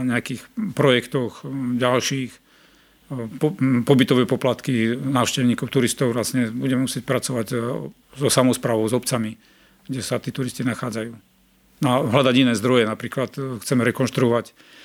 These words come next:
<clears throat> budovu, veľkú budovu bývalého závodu lesného v Turčianskych Tepliciach, ktoré chceme zmeniť na infocentrum a edukačné centrum, kde časom, keď vlastne si tu ľudia zvyknú tam chodiť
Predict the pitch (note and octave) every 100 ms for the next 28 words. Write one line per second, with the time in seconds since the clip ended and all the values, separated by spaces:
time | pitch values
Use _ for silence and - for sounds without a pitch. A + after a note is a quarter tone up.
0 | - - _ - F3+ - B2 - B2+ B2+
1 | A#2+ A#2+ A2+ - _ _ _ _ _ _
2 | - - B2+ - A#2+ A#2 A#2 A#2+ A#2+ A#2
3 | B2+ B2 A2+ A#2+ A2 B2 G#2+ A#2+ A2 A#2+
4 | B2+ C#3+ B2+ - C3 A#2+ C#3 - _ _
5 | _ - - C3 - - A#2+ C3+ - C3+
6 | D3 B2 A#2 - C3 A#2+ B2+ B2+ B2 A#2
7 | A2 A2 _ _ _ _ _ - D3 A#2
8 | B2 C3+ B2+ C#3+ C#3 C3 C#3 B2 C3 A#2+
9 | C3+ C#3 D3+ B2+ D#3 F3 E3 _ _ _
10 | _ - B2 A#2 B2+ B2 A#2+ A2 D3+ -
11 | B2+ C#3 A2+ - - D#3 D#3 - B2+ -
12 | B2+ C#3 - F3 B2+ B2+ B2 G#2+ C3+ -
13 | C3+ A#2+ B2 B2 B2+ - C#3 C3